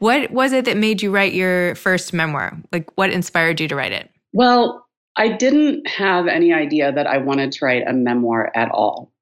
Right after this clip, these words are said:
Speaker 2: I had been a book critic and a film critic and a journalist for maybe ten or fifteen years, and I, it would never have occurred to me to write a memoir. But at the time, I was doing a lot of yoga, and I was reviewing a lot of yoga books.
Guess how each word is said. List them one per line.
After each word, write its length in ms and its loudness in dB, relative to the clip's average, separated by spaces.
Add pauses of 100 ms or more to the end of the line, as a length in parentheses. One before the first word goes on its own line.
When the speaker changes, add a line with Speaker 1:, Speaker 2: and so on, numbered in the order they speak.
Speaker 2:
I 100 2
had 320 0
been 480 2
a 320 -2
book 180 0
critic 460 0
and 100 2
a 120 -2
film 240 4
critic 500 0
and 140 2
a 60 4
journalist 640 2
for 520 0
maybe 260 2
ten 240 0
or 80 -2
fifteen 380 0
years, 400 2 (100)
and 320 2
I, 120 0
it 100 2
would 160 2
never 340 2
have 140 -6
occurred 420 -6
to 100 -4
me 260 0
to 120 -6
write 160 0
a 60 -2
memoir. 680 2
But 180 2
at 160 0
the 60 -2
time, 480 0
I 60 -2
was 160 2
doing 240 4
a 40 2
lot 160 0
of 80 -2
yoga, 420 2
and 120 2
I 80 0
was 220 -2
reviewing 600 2
a 120 0
lot 440 0
of 140 -2
yoga 360 0
books. 520 -6